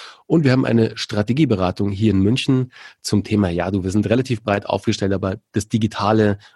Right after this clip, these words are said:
und Storytelling, Content Marketing, das sind eigentlich so unsere Steckenpferde sozusagen und machen neben der Beratung auch sehr viel Beteiligungen, haben uns jetzt gerade an einer Kaffee-Company beteiligt, an My Barley Coffee, super Company, also es macht so Spaß, wieder jetzt mal ein physisches Produkt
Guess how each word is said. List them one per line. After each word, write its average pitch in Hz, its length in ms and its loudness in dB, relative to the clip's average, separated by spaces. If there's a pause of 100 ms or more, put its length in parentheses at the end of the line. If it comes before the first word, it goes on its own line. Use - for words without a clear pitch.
und 120 160 2
Storytelling, 104 560 0
Content 104 360 -4
Marketing, 95 360 -2
das 98 140 -4
sind 104 100 0
eigentlich 98 260 -2
so 95 220 2 (340)
unsere 104 400 0
Steckenpferde 101 680 -2
sozusagen 90 720 -2 (420)
und 107 120 0
machen 117 300 4
neben 127 260 4
der 113 100 4
Beratung 104 640 0 (260)
auch 101 340 0
sehr 110 200 0
viel 113 100 0
Beteiligungen, 117 800 0
haben 110 80 0
uns 107 100 2
jetzt 104 140 -4
gerade 104 320 -4
an 101 120 -4
einer 92 260 -2 (260)
Kaffee-Company 123 720 0
beteiligt, 107 460 -2
an 95 160 0
My 107 200 2
Barley 98 260 0
Coffee, 110 480 0 (420)
super 135 480 -2
Company, 104 480 0
also 101 220 -2
es - 20 4
macht 101 180 -2
so 113 120 -2
Spaß, 101 360 -4
wieder 104 140 2
jetzt 101 160 -2
mal 98 180 2
ein 101 120 -4
physisches 117 580 -4
Produkt - 520 -4